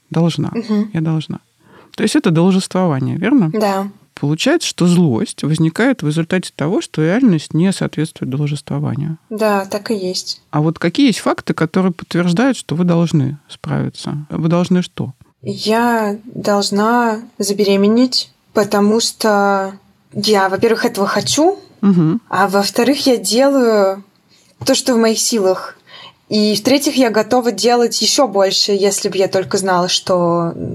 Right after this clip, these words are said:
Speaker 2: что можно сделать. И я должна забеременеть, потому что материнство —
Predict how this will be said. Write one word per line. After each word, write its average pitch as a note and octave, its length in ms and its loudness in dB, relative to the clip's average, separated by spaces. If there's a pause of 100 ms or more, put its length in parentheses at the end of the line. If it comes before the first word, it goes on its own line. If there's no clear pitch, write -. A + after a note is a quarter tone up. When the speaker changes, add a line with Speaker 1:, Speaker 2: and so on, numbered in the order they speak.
(200)
Speaker 2:
что D#3+ 320 -2
можно D#3+ 360 0
сделать. D#3 500 -4 (420)
И A3 140 2
я G#3 300 4
должна A#3 340 2
забеременеть, A#3 800 2
потому G#3+ 380 2
что G#3+ 640 2 (460)
материнство — A#3 640 2